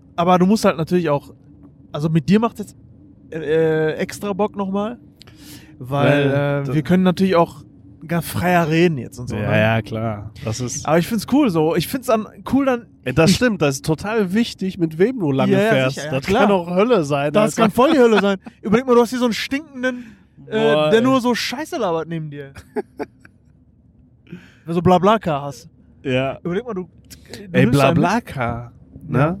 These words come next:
Speaker 2: Das ist auch, das ist voll heftig, finde ich.
Speaker 1: Wieso haben wir eigentlich niemanden mitgenommen?
Speaker 2: Ey, yo,
Speaker 1: Du hättest
Speaker 2: warum?
Speaker 1: voll die Kohle machen können.
Speaker 2: Ja, aber, aber jetzt Corona.
Speaker 1: Stimmt, geht gar nicht, ne?
Speaker 2: Ja.
Speaker 1: Ja.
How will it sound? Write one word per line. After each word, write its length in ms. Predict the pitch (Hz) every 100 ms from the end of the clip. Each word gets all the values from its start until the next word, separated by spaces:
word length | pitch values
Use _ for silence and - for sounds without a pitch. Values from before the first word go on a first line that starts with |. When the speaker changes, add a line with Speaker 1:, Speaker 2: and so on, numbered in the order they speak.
| -
Speaker 2:
Das 140 | - 131
ist 140 | 170 196
auch, 260 | 160 120
das 220 | - 131
ist 140 | 113 -
voll 220 | - 131
heftig, 360 | 117 - - -
finde 240 | 110 107
ich. 180 | - - - - -
Speaker 1:
Wieso 220 | 160 196
haben 100 | 226
wir 60 | 202
eigentlich 180 | 180
niemanden 240 | 180 175 156
mitgenommen? 420 | 202 185 143 143 - - - - - -
Speaker 2:
Ey, 100 | 120 117
yo, 100 | 135
Speaker 1:
Du 140 | 202 147
hättest 140 | 190
Speaker 2:
warum? 140 | 127
Speaker 1:
voll 140 | 151 208
die 60 | 208
Kohle 220 | 254 254
machen 240 | 156 156
können. 180 | 156 151
Speaker 2:
Ja, 400 | 123 123 196 190
aber, 180 | 120 131 139 139
aber 180 | 120 120
jetzt 180 | 127 123
Corona. 600 | 131 120 143 151 120 113 - - - - - - - - -
Speaker 1:
Stimmt, 420 | - 190 151 -
geht 160 | 170
gar 120 | 143 127
nicht, 140 | 131
ne? 100 | 143
Speaker 2:
Ja. 260 | 107 107 104 - - -
Speaker 1:
Ja. 180 | 139 127